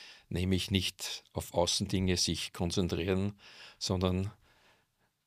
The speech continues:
die Welt im Innen zu entdecken. Und durch ein Erdbeben ist, ist er dann aus dem Gefängnis herausgekommen, ist geflüchtet nach Atlanta und hat dann beim, äh, Crocker als Assistent angeheuert und hat den mit dem Stoizismus in Verbindung gebracht.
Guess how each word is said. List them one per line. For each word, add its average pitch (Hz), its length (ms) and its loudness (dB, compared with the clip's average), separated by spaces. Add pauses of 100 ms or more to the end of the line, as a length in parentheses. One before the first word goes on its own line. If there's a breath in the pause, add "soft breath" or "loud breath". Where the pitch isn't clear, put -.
(340)
die 101 80 -4
Welt 95 320 2
im 104 180 0
Innen 104 300 4
zu - 140 4
entdecken. 101 560 2 (640 loud breath)
Und - 300 -4
durch - 300 0
ein 90 200 0
Erdbeben 110 560 4
ist, - 340 0
ist - 260 0
er 90 80 6
dann 92 180 4
aus 90 100 2
dem 92 160 2
Gefängnis 90 520 2
herausgekommen, 110 800 4
ist - 160 0
geflüchtet 113 640 0 (400 soft breath)
nach 104 180 -4
Atlanta 92 580 0 (480 loud breath)
und - 360 -6
hat 101 320 0
dann 90 160 4
beim, 90 360 2 (800 soft breath)
äh, 87 400 0
Crocker 95 360 4
als 87 300 4
Assistent 90 540 -2
angeheuert 98 680 2
und 101 140 -2
hat - 260 0
den 101 200 2
mit 101 160 -4
dem 98 100 0
Stoizismus 98 720 2
in 104 100 0
Verbindung 110 480 -2
gebracht. - 600 -8